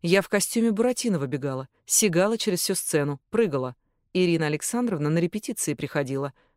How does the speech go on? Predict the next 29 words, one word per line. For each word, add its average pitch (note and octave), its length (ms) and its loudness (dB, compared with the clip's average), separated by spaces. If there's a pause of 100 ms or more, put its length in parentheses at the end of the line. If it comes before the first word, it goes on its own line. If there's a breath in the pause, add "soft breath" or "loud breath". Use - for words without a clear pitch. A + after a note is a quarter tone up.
(120)
Боялась E3+ 580 4
ее E3 160 2
так, - 220 -8
что - 180 -2
ноги F#3 280 0
тряслись. - 580 -8 (360)
Если E3+ 360 2
спросит - 480 0
меня, C#3+ 320 -2 (300)
что - 220 -6
страшнее, E3+ 640 -2 (120)
рожать D#3+ 580 0
или B3 160 2
выступать G3 480 0
перед E3 280 0
ней, C3 240 -4 (380)
отвечу, F3+ 560 -4
наверное, C#3 600 -2 (300)
что - 280 -2
все-таки - 480 -2
рожать. G#3+ 460 -4 (560)
Но F3+ 220 2
не F#3 160 2
так, - 220 -10
что - 160 -4
прям D#3 240 2
сходу D3+ 400 2
отвечу, C#3 440 -4
задумаюсь. D3+ 720 0